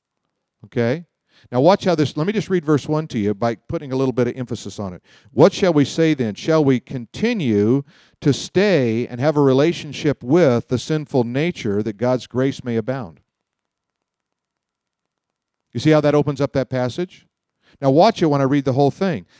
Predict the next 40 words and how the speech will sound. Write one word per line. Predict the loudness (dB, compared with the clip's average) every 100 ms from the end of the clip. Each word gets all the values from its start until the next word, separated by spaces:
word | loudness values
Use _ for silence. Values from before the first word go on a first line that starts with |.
| _
Certainly | -2 4 4 4 -2
not, | 0 -2 -2 -8 _ _ _ _ _
how | 2 2
sh-, | 2 -6
can | -6 -4 0
we | 0 4
who | 4
have | 4 2
died | 0 2 2 0
to | -2
the | -2
sinful | -2 -6 -6 -6
nature | -4 -4 -4 -4 -6
still | -6 -2 0 4
live | 2 2
there | 0 0
in | 0 -4
it | -8
any | -6 -4
longer? | -2 -4 -10 -16 -16 _ _ _ _ -4
Do |
you | 2
not | 2 0
know | -2 0 2 2
that | 2
as | 0
many | -2 -2
of | -2
us | -4
who | -2
were | -4
baptized | -2 -2 -2 -2 0 0 -2
into | -6 -4 -4
Christ | -2 -2 -2 -2
Jesus | -4 -4 -6 -6
were |
baptized | -4 0 -2 0 -2 -2
into | -2 -2
his | 0
death? | 0 -2 -4 _